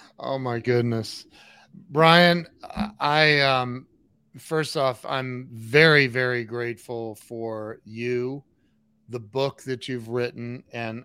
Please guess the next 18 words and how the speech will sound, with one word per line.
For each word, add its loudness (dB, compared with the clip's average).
and -10
I'm -8
gonna -6
say -2
it -4
one -10
more -8
time. -12
I -12
have -6
it -8
scrolling -8
across -8
the -12
bottom -6
of -10
the -8
screen. -12